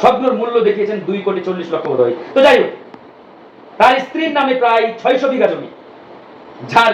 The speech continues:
দুই পয়সা ইনকামের কোনো উৎস নেই, সোর্স নেই, ইনকাম সোর্স নেই, তার নামে ছয়শত বিঘা জমি,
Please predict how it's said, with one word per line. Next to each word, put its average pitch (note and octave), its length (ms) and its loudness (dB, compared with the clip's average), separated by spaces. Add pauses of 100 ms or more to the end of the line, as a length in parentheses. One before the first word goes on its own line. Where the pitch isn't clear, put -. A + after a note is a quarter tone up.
দুই A#3 200 -6
পয়সা G#3+ 280 -2
ইনকামের G3 320 -4 (320)
কোনো G3 180 0 (200)
উৎস E3+ 180 -6 (120)
নেই, F3 200 0
সোর্স F#3+ 200 0 (100)
নেই, B2+ 120 -8 (760)
ইনকাম E4+ 260 2
সোর্স D4 200 2
নেই, F3 120 -10 (800)
তার B3 280 2
নামে B3 160 2 (300)
ছয়শত C4+ 400 0 (100)
বিঘা G3+ 200 2
জমি, C#3+ 180 -8